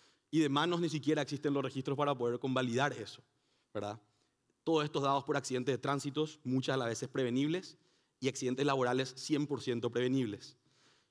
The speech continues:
Y todas estas personas, todo este número de personas que se va acumulando, ese problema gigante que nosotros identificamos en, en el dos mil catorce, cuando todo esto empezó,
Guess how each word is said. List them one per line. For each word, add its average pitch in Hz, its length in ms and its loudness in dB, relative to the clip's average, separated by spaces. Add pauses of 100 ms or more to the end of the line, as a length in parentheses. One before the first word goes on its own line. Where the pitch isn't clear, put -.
(120)
Y 160 80 -6
todas 254 220 2
estas 233 200 -2
personas, 190 540 2
todo 220 140 2
este 220 140 0
número 196 220 4
de - 20 2
personas 190 320 0
que 190 80 2
se 165 80 0
va 165 80 4
acumulando, 170 720 2 (220)
ese 160 200 2
problema 185 520 2
gigante 190 400 0
que 180 80 -2
nosotros 165 320 0
identificamos 165 680 0 (380)
en, 139 140 2
en 131 160 2
el 131 80 4
dos 123 100 0
mil 170 220 2
catorce, 175 480 0
cuando 127 180 0
todo 165 140 2
esto 151 160 0
empezó, 156 480 0